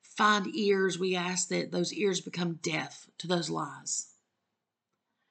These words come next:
God, empower us to live right before you in all things that we do. So on that day, we will know which side of the fence we are standing on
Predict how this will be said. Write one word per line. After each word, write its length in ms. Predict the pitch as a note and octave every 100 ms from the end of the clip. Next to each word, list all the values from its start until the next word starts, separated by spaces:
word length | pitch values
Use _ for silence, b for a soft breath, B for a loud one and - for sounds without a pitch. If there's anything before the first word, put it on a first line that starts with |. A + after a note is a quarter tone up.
| _ _ _ -
God, 160 | A3
empower 460 | G#3+ G3+ G3+ G#3+ A3
us 140 | G3
to 100 | -
live 320 | F#3 F#3 F#3+ E3+
right 260 | G#3 C#4
before 360 | F3+ D#3 F3+ F3
you 400 | D#3 E3 - - B B -
in 120 | G#2+
all 240 | D#3+ A#3+
things 300 | B3 A#3 F3+
that 180 | - F3
we 140 | E3 F3
do. 200 | F3 E3
So 200 | G3 -
on 160 | A3+
that 240 | A#3 B3 F3
day, 460 | A3+ A#3 G#3+ D#3+ - - _ _ _ _ _ _ -
we 140 | A#3
will 160 | A3+ G3
know 400 | F#3+ G#3+ A3 F#3
which 340 | E3+ A3+ -
side 280 | - G#3 G#3
of 80 | F3
the 80 | E3+
fence 420 | - A3+ G3+ -
we 140 | G3+
are 80 | E3
standing 600 | - - A#3 A#3 G3+ F3+
on 300 | D#3+ - -